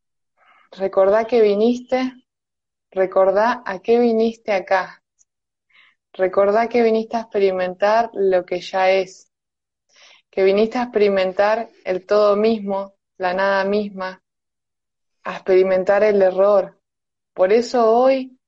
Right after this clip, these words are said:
no te juzgues. No te juzgues. Te aplaudimos y festejamos contigo. Te actualizaste.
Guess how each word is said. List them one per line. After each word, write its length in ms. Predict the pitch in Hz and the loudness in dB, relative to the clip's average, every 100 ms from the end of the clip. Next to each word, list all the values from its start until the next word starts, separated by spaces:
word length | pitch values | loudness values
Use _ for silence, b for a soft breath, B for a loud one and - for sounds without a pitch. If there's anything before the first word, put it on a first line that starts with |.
| _ - | _ -14
no 240 | 202 226 | -10 -4
te 160 | 247 240 | -2 -2
juzgues. 840 | - 262 254 214 185 170 - - _ _ _ _ _ _ _ _ - | 0 -2 -2 -2 -2 -4 -12 -20 _ _ _ _ _ _ _ _ -8
No 180 | 226 226 | -6 0
te 140 | 240 | -2
juzgues. 720 | 240 240 226 208 180 170 _ _ _ _ b b b b _ _ | 2 0 0 -2 -4 -6 _ _ _ _ b b b b _ _
Te 80 | 202 | -2
aplaudimos 880 | 196 208 208 214 240 262 247 226 202 | 0 2 4 4 4 4 2 2 -2
y 80 | |
festejamos 680 | 196 190 190 - 214 214 208 | -2 -4 -4 -4 -4 -4 -6
contigo. 800 | - 196 180 - 208 190 175 - _ _ _ _ - | -6 -6 -6 -6 -2 -2 -2 -6 _ _ _ _ -2
Te 80 | |
actualizaste. 1300 | 190 185 - 202 196 196 - 226 220 - _ 165 - | -2 -2 0 2 2 0 0 -2 -2 -8 _ -14 -14